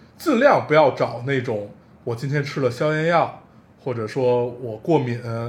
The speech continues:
什么这样的理由，因为这样的理由其实很，很难立，很难立，立得住。对，别人只会收到一个信息，就是你，你，你是一个喜欢找理由的人。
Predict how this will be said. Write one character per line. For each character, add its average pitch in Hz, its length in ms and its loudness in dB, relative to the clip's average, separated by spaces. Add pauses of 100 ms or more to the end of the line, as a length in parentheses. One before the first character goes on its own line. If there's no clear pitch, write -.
什 120 140 -12
么 117 340 -4
这 190 80 4
样 139 180 4
的 117 80 -2
理 117 160 -6
由， 113 220 -6
因 151 60 -2
为 170 60 -2
这 185 120 0
样 165 100 2
的 135 80 -2
理 120 120 -4
由 123 360 0 (320)
其 - 180 0
实 208 200 4
很， 123 380 0
很 123 260 -6
难 117 200 -4
立， 175 180 -4 (180)
很 123 260 -6
难 113 320 -6 (120)
立， 202 120 -6
立 208 160 -6
得 185 100 4
住。 185 180 -4 (440)
对， 135 120 -2
别 151 140 4
人 214 120 6
只 151 120 -6
会 127 120 -4
收 143 100 0
到 165 100 6
一 127 80 0
个 160 80 0
信 160 240 -4
息， 165 140 -8
就 151 140 -4
是 117 280 -4 (220)
你， 113 420 -8
你， 117 240 -8
你 117 120 -8
是 120 180 -8
一 117 80 -6
个 120 340 2 (500)
喜 - 160 -8
欢 131 120 0
找 135 160 6
理 156 120 4
由 127 120 0
的 160 100 10
人。 170 140 8